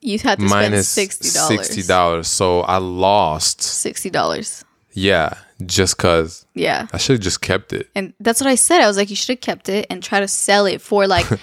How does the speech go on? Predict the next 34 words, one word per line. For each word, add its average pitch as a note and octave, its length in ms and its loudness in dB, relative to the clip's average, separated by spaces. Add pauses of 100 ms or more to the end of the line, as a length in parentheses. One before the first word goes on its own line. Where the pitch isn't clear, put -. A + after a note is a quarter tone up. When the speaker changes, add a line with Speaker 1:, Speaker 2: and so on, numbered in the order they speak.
Speaker 2:
<laughs> - 220 -18
Speaker 1:
twenty B3+ 280 2
bucks G#3 360 0
less F#3+ 340 0
than F#3+ 220 -8
the E3+ 80 -4
original E3+ 480 -8
or - 20 0
Speaker 2:
Yo, G#2 140 6
you G2+ 80 4
know G2+ 100 4
what's G#2 180 2
Speaker 1:
something." F#2 280 0
Speaker 2:
funny? - 80 -8 (240)
As F#2 120 2
soon A2 180 4
as A#2 100 2
I G2+ 80 2
shipped F2+ 400 0
it, A2 180 0
I F2+ 80 -2
got F2+ 220 0
back F#2 160 0
to - 80 0
the E2+ 80 2
car F2+ 220 2
and F2 80 -2
then F2 100 0
I E2 60 -2
called E2+ 300 2
you. G#2+ 220 2 (1000)
I G2+ 120 0
was F#2 160 0
like, F2 580 -2